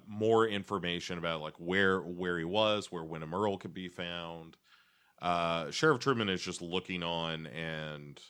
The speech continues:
uh, marveling, I would argue, at how jacked Major Briggs is. Like, he's, <laughs> you know, it, it's what, the Hyperidol or whatever it, uh, the, the antipsychotic,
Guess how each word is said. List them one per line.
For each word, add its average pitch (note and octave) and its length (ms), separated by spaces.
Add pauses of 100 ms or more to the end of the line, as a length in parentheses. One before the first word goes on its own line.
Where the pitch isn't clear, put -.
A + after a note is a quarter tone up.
(680)
uh, E2+ 460 (520)
marveling, G2+ 760 (760)
I F#2+ 140
would F#2 160
argue, E2+ 680
at F2+ 400 (100)
how F#2 460 (160)
jacked F2+ 680 (760)
Major G2 340
Briggs E2+ 440
is. C#2 380 (180)
Like, F#2+ 260
he's, D#3+ 320 (420)
<laughs> - 420
you D3 140
know, A2+ 200
it, A#2+ 200
it's B2 240
what, A#2 180
the F#2+ 120
Hyperidol B2 720
or G#2+ 160
whatever G2 440
it, G2+ 140 (140)
uh, F2+ 640
the, F#2 260 (120)
the G2 100
antipsychotic, F2+ 1080